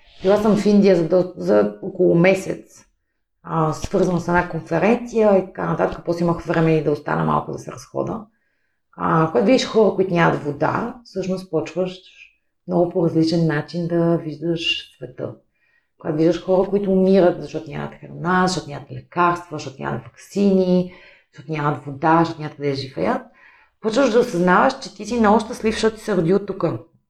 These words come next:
И всъщност единственото, което е разликата между тебе и този друг двайсет годишен човек, е, че ти си имал по-голямото щастие да се родиш в България.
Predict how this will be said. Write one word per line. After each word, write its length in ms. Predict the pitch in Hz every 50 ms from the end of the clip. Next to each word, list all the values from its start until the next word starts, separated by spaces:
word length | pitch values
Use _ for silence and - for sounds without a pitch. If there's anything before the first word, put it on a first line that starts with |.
| _ _
И 80 | - 185
всъщност 520 | 180 - 180 185 190 214 240 240 240 - - - - _ _ _ _ _ _ _ _
единственото, 680 | 165 156 143 139 160 185 185 190 269 285 277 - -
което 360 | - - 190 190 190 190 214 208
е 120 | 196 180
разликата 440 | 170 170 170 175 190 - - - 190
между 340 | 185 175 160 - - - -
тебе 420 | _ 165 170 170 165 156 160 160 - - - - _
и 220 | 165 160 165 -
този 300 | - 170 165 170 160 160
друг 400 | 160 - - 151 165 160 160 - - -
двайсет 420 | 151 139 147 147 147 139 - 139
годишен 400 | 143 139 143 143 - - 139 131
човек, 280 | - 143 135 - - -
е, 40 | -
че 160 | - - -
ти 100 | - 127
си 140 | - - 214
имал 240 | 214 214 220 220
по-голямото 420 | - 202 190 196 196 196 202 202 -
щастие 400 | - - - 165 160 - - -
да 80 | -
се 140 | - - 180
родиш 220 | 175 160 160 160 160
в 20 |
България. 560 | 180 196 190 175 202 190 175 165 - 123 -